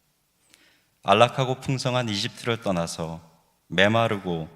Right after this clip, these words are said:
텅 빈 가난의 사막으로 하나님을 만나기 위해서 나아가는 자가 신학자입니다. 신학자란 가난을 자신의 집으로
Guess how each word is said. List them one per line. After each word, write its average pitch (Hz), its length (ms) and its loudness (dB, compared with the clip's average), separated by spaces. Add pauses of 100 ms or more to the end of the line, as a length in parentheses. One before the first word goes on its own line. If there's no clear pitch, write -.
(360)
텅 120 320 -2
빈 117 180 -2
가난의 110 500 2
사막으로 87 800 -2 (420)
하나님을 104 500 -2
만나기 87 540 0
위해서 90 580 -6 (140)
나아가는 80 540 -4
자가 80 380 -8
신학자입니다. 73 800 -8 (3000)
신학자란 85 920 0 (800)
가난을 90 680 0 (520)
자신의 90 640 -2
집으로 85 760 -4